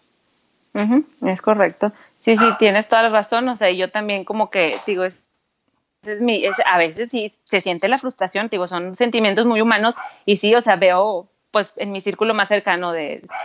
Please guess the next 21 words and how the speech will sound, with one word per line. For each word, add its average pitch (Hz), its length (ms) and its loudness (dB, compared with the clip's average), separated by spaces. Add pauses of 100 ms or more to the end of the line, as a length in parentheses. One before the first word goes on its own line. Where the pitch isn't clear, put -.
(220)
que 180 420 6
como 190 200 -4
quiera 180 200 0
siguen 190 260 -4
yendo 185 200 0
al 175 120 2
mandado 165 440 -2
con 156 140 -8
la 151 80 -8
bolsita 156 400 -4
de - 60 -4
plástico 220 680 4
o 214 80 6
así, 208 200 0
y 226 320 0
sí 214 140 -4
se 254 160 -4
siente 269 280 2
frustrante 220 600 -2
y - 40 -10
todo, 233 320 4